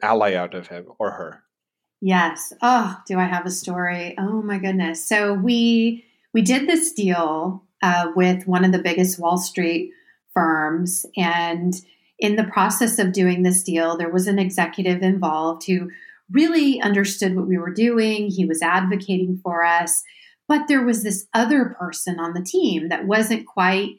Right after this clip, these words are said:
Speaker 2: at that executive level yet, and he was so vocal. He had used a competitive product at another company on Wall Street, and he was like,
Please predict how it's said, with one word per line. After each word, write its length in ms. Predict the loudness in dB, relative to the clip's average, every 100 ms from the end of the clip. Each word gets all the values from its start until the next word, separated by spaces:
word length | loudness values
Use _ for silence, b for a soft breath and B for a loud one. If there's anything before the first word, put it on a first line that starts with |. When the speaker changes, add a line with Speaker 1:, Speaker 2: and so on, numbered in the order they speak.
| b b -4
Speaker 2:
at 120 | 0
that 160 | 2 2
executive 580 | 2 0 -2 0 -2 0
level 300 | -2 -2 0 2
yet, 280 | 2 2 B B B
and 140 | -6 0
he 160 | 2
was 280 | 2 0 -2 0
so 240 | 4 4
vocal. 580 | 2 0 -2 -4 -8 -8
He 180 | 0 2
had 160 | 4 2
used 440 | 2 2 0 -4
a 60 | -2
competitive 640 | -2 0 0 0 0 -2
product 480 | 0 2 0 -4 -12 b b b -2
at 120 | 0
another 400 | 2 2 2 0
company 580 | 2 0 2 0 0 -4
on 200 | -4 -4
Wall 180 | -4 -4
Street, 540 | -4 -2 2 2 0
and 340 | -2 -2 -2 -6 b b b -2
he 220 | 2 4
was 460 | 4 2 2 -2 -6
like, 260 | -8 -10